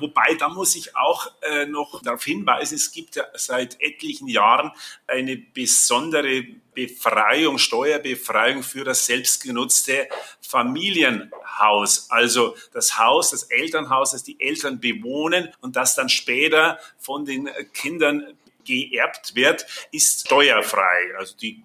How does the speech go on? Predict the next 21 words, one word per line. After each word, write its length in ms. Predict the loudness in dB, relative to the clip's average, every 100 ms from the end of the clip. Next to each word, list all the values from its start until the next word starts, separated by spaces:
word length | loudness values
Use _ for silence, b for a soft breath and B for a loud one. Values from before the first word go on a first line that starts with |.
| -6
Steuerbefreiung 920 | -2 0 0 0 -4 0 4 4 2
geht 200 | -4 -10
bis 220 | -2 0
zu 120 | 0 -2
einer 320 | 2 2 2 B B B -20 -20 _ -20 -12
Wohnfläche 680 | -4 -2 -2 0 0 0 -6
von 180 | -6 -2
zweihundert 520 | 2 2 2 -2 0
Quadratmeter, 840 | 2 6 6 4 0 -6 -2 -2
also 260 | -2 -4 -8
die, 180 | -12 -16 _
doch 160 | -10
ein 100 | -8
Großteil 640 | -6 0 0 2 2 2 4
der 280 | 2 2 0 B _
Immobilien, 640 | -8 -6 -6 -6 -8 -6
der 80 | -8
selbstgenutzten 960 | -4 0 0 -2 -6 0 0 0 -6 B B 0
Häuser 240 | 2 2
dürfte 440 | -2 -2 -2 -2 -2
darunter 640 | 2 4 2 0 0 0